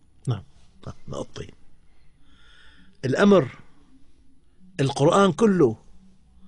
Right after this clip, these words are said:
Speaker 2: الوحي كله، لتعلموا، نقطتين. أن الله على كل شيء قدير، وأن الله قد أحاط بكل شيء علما. أنت حينما تعلم أن علم الله يطولك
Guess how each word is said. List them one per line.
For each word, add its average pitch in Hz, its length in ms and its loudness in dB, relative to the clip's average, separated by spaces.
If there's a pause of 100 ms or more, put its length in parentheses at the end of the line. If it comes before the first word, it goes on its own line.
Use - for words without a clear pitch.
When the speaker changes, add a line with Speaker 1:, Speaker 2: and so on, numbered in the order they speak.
(320)
Speaker 2:
الوحي 175 400 4
كله، 160 380 0 (260)
لتعلموا، 117 600 -2
نقطتين. 131 560 -4 (720)
أن 160 200 4
الله 127 560 0 (580)
على 123 400 0
كل 139 300 2
شيء 127 400 2
قدير، 143 680 0 (540)
وأن 139 300 2
الله 127 460 2
قد 110 260 -2
أحاط - 480 0
بكل 110 440 0
شيء 131 340 2
علما. 92 380 -2 (1160)
أنت 113 180 -10
حينما 143 400 0
تعلم 120 440 0
أن 120 160 -2
علم 123 280 0
الله 110 300 0
يطولك 120 540 -2